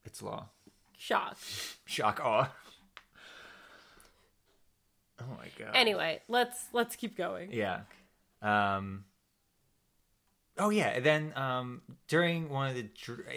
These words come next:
Speaker 1: at a certain point, someone gets shot in the back and is, like, dying by, uh, is shot by the celestial dragon, and she's like, "No, you can't die. I have to kill you."
Speaker 2: I know,
Speaker 1: Oh,
Speaker 2: be-,
Speaker 1: oh,
Speaker 2: 'cause
Speaker 1: yeah.
Speaker 2: she's killing them all.
Speaker 1: Yeah,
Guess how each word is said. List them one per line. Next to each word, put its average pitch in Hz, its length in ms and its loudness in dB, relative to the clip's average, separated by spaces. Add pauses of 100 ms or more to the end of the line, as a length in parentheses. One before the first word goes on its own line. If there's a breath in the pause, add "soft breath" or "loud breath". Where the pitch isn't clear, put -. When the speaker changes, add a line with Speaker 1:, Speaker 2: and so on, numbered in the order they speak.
(220)
Speaker 1:
at 165 160 10
a 165 40 4
certain 190 260 0
point, 170 260 0
someone 156 200 0
gets 156 160 -2
shot 127 280 2
in 143 80 -6
the 123 80 0
back 104 300 4
and 120 100 -8
is, 98 140 -4
like, 92 200 -2
dying 104 520 -2 (300)
by, 101 460 0
uh, 95 60 -4
is 98 180 -6
shot 107 220 0
by 104 140 0
the 95 100 -4
celestial 98 400 -6
dragon, 98 500 -6 (400)
and 135 140 -4
she's 135 100 -2
like, 123 160 4
"No, 139 200 6
you 117 180 4
can't 143 340 0
die. 87 360 2 (340 soft breath)
I 117 140 8
have 104 240 2
to - 60 -14
kill 90 200 -8
you." 339 80 6
Speaker 2:
I 359 100 8
know, 339 320 10
Speaker 1:
Oh, 320 80 12
Speaker 2:
be-, 370 180 12 (300 loud breath)
Speaker 1:
oh, 440 60 12
Speaker 2:
'cause 453 100 12
Speaker 1:
yeah. - 80 12
Speaker 2:
she's 466 240 6
killing 480 440 12
them 311 140 4
all. 240 60 8
Speaker 1:
Yeah, 143 180 8